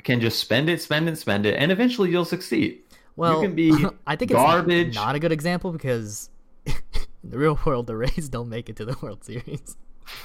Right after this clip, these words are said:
Speaker 1: That's true. But you can be garbage, have no talent whatsoever. You
Speaker 2: The
Speaker 1: can be
Speaker 2: Dodgers
Speaker 1: the worst
Speaker 2: have
Speaker 1: person in the world.
Speaker 2: talent.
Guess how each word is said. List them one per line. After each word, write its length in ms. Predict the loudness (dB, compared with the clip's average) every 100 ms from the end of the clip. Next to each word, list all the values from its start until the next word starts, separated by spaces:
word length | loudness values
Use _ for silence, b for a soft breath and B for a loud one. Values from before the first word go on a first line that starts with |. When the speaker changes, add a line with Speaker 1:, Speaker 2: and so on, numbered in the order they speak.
| B B -4
Speaker 1:
That's 240 | -2 -2
true. 440 | 0 0 0 -2 -10 -18 -20 -20 -16 -2
But 140 | 0
you 140 | 2 0
can 160 | 0
be 320 | 2 2 0 0
garbage, 540 | 2 6 6 4 2
have 200 | 2 2
no 460 | 2 4 6 6 4
talent 640 | 2 2 4 2 2 -2 -10 _ _ -8
whatsoever. 840 | 0 2 2 2 4 4 4 2
You 100 | 0
Speaker 2:
The 20 | 0
Speaker 1:
can 80 | 2
be 60 |
Speaker 2:
Dodgers 240 | 6 6 6
Speaker 1:
the 60 |
worst 120 | 4
Speaker 2:
have 180 | 4 2
Speaker 1:
person 120 | 2 4
in 60 |
the 100 | 4
world. 200 | 4 2
Speaker 2:
talent. 140 | 0